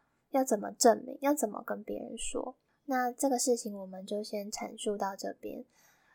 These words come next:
老实说，性骚扰这种事情，当下就是这么突然的发生，很多时候都是在没有录音录影的情况下，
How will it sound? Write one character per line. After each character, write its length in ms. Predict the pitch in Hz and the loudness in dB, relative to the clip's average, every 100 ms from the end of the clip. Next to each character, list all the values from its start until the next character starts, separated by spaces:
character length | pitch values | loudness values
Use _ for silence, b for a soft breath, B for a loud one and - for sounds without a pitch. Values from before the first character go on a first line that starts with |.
| b b b | b b b
老 180 | 233 220 | -2 2
实 120 | 240 | 2
说， 240 | 247 269 277 | 2 4 4
性 220 | 311 285 | 2 2
骚 160 | 262 | 4
扰 160 | 247 208 | 4 4
这 100 | 196 | 2
种 160 | 214 214 | 0 0
事 200 | 220 214 | 0 0
情， 320 | - 214 226 | -2 -6 -6
当 240 | - 233 254 | 0 0 2
下 200 | 254 226 | 0 2
就 160 | 226 | 0
是 80 | 240 | 0
这 160 | - 226 | -4 -4
么 160 | 202 | -2
突 260 | 214 - 208 | 4 4 6
然 160 | 208 | 0
的 140 | - 220 | -2 -6
发 320 | - - 233 | -2 -2 -2
生， 320 | - - 254 _ B B B B B B | -4 -4 -6 _ B B B B B B
很 220 | - 208 | -4 0
多 120 | 233 | 2
时 200 | 277 233 | 2 2
候 100 | 220 | 2
都 180 | 220 226 | 4 4
是 120 | 226 | 4
在 200 | 220 220 | 4 2
没 120 | 208 | 2
有 160 | 214 202 | -2 0
录 200 | 226 226 | 2 2
音 240 | 214 214 | 2 -2
录 160 | 226 214 | 0 0
影 120 | - | -2
的 120 | 226 | -8
情 240 | 226 - 214 | -6 -6 -6
况 300 | - 214 214 | -6 -6 -4
下， 280 | - - | -4 -4